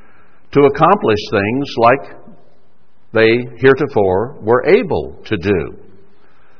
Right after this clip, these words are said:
God removed that. And they shall seek to the idols and to the charmers and to them that have familiar spirits and to the wizards.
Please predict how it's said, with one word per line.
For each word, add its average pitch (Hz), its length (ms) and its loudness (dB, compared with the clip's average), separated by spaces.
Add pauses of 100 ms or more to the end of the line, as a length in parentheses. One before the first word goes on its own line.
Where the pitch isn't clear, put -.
(220)
God 127 320 2 (240)
removed 147 640 0
that. 92 440 2 (960)
And 113 140 0
they 143 140 8
shall 139 320 2
seek 175 200 4
to 147 100 4
the 135 180 4
idols 139 560 6
and 123 120 0
to 120 40 0
the 117 240 -2
charmers 143 560 4
and 113 100 -4
to 104 80 -2
them 139 220 4
that 127 160 0 (120)
have 135 160 6
familiar 127 440 2
spirits 120 560 2 (580)
and 110 120 -2
to 131 80 2
the 143 100 6
wizards. 98 460 4